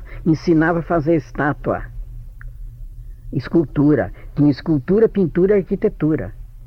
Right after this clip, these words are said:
Então eu disse, "Ah, aqui faz, aprende a gente a fazer estátua." Eu tinha uns dezesseis, dezessete anos. Diz, "Ah, então eu vou fa-,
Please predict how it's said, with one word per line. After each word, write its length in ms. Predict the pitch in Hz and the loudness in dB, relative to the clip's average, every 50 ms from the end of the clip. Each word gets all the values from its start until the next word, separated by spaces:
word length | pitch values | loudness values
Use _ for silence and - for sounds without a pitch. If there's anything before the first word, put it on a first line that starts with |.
| - - - - - - - - - - - - - - - - - - - | -18 -18 -18 -18 -18 -18 -18 -18 -18 -18 -18 -18 -18 -18 -20 -18 -14 -2 2
Então 420 | 156 165 160 143 - 202 214 226 | 2 2 2 2 2 2 4 6
eu 60 | 226 202 | 4 4
disse, 260 | 170 196 202 - - | 4 2 0 0 0
"Ah, 220 | 247 254 254 240 | 0 0 0 0
aqui 260 | 214 165 - 233 233 | -2 -4 -2 -4 -4
faz, 280 | 202 - 214 208 202 185 | -2 -2 0 0 0 2
aprende 460 | 185 165 160 - - 180 185 180 170 165 | 2 0 0 -2 0 0 0 2 0 0
a 20 | |
gente 220 | 147 156 151 143 | 0 0 -2 -2
a 40 | - | -2
fazer 220 | - 143 131 139 135 | -2 -2 0 0 -2
estátua." 420 | 123 - - - 170 180 - - | -4 -2 -4 -2 -2 0 -2 -2
Eu 40 | 120 | -4
tinha 140 | - 220 226 | -2 -2 -2
uns 140 | - 113 110 | 0 0 0
dezesseis, 420 | 123 110 104 - - 123 123 107 | -2 -2 -2 0 0 0 0 0
dezessete 400 | 107 98 - - 101 95 95 117 | -4 -6 -6 -6 -8 -6 -4 -2
anos. 140 | 131 156 160 - - - - - - | -4 -4 -4 -8 -16 -18 -18 -16 -10
Diz, 100 | - 139 | -4 -2
"Ah, 180 | 180 196 214 214 | 0 2 2 2
então 240 | 190 160 - 220 220 | 0 0 0 0 2
eu 120 | 240 226 | 2 2
vou 140 | 170 202 202 | 2 0 -2
fa-, 240 | - - 196 180 | 0 0 0 2